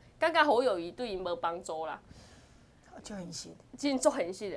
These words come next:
Speaker 1: 其实是足现实的。
Speaker 2: 就很实。
Speaker 1: 嘿。
Speaker 2: 啊，毋是恁最强的母鸡。
Speaker 1: 嘿，啊，大家拢讲要话要团结，所以游淑-，游淑慧讲哦，伊安看因党内安怎，伊伫上歹时阵加，加入去。哦，啊，但是即马大家拢无团结啦，安怎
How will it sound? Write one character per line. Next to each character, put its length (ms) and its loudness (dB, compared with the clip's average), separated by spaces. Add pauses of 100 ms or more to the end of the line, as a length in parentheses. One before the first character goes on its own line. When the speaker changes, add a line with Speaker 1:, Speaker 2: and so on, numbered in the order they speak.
(140)
Speaker 1:
其 100 0
实 120 -2
是 140 -4
足 180 4
现 100 -2
实 200 -10
的。 80 -10
Speaker 2:
就 120 -6
很 160 -8
实。 280 -16
Speaker 1:
嘿。 360 0
Speaker 2:
啊， 80 2
毋 120 0
是 100 -2
恁 160 0
最 160 4
强 160 -6
的 80 -8
母 260 -8
鸡。 200 -12
Speaker 1:
嘿， 100 -2
啊， 160 4
大 120 6
家 60 6
拢 160 8
讲 140 8
要 160 8
话 140 8
要 160 6
团 260 4
结， 220 -2
所 160 0
以 20 0
游 100 0
淑-， 100 -6 (200)
游 180 0
淑 160 -2
慧 160 2
讲 120 0
哦， 280 4
伊 200 -2
安 160 0
看 520 4
因 160 -4
党 260 2
内 180 4
安 180 -2
怎， 80 -2 (420)
伊 140 -8
伫 140 -8
上 240 -4
歹 180 2
时 120 -10
阵 200 -8
加， 300 0 (200)
加 220 0
入 60 -6
去。 320 -12 (440)
哦， 120 2
啊， 120 6
但 160 2
是 80 -8
即 140 -8
马 160 0
大 140 0
家 20 0
拢 140 2
无 180 2
团 320 -2
结 160 0
啦， 120 0
安 220 0
怎 80 0